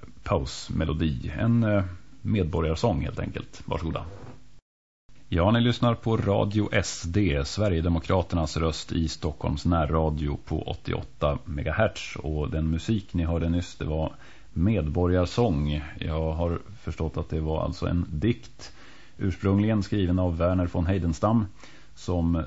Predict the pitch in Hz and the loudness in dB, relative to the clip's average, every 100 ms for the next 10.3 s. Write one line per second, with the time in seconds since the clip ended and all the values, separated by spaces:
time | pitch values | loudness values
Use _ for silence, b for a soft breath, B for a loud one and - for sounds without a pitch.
0 | - - - 80 76 73 76 71 - 90 | -6 -12 -4 -2 0 0 0 -2 0 2
1 | 73 - 80 - 67 - - - - - | 2 0 -2 -2 -8 -8 -10 -12 -12 -8
2 | 73 71 - 85 76 64 69 - - - | -4 -4 -4 -6 -4 -4 -4 -8 -12 -8
3 | 78 92 82 - - 87 - - - - | 0 2 2 0 -4 -4 -2 -6 -6 -8
4 | - 78 76 69 67 - - - - - | -8 -4 -4 -2 -4 -6 -12 -18 -16 -12
5 | 92 80 78 78 - - 90 78 82 85 | -8 -4 -4 -6 -10 -4 0 2 2 0
6 | 80 80 B B B B B B B B | -2 -6 B B B B B B B B
7 | B - - - 85 82 92 90 87 90 | B -16 -6 2 2 2 2 4 8 6
8 | 87 - 110 104 120 123 120 - 90 92 | 6 2 6 8 10 8 8 4 4 6
9 | 95 95 - 98 95 98 95 92 98 98 | 8 6 4 4 6 6 4 2 2 4
10 | 101 101 98 | 6 6 4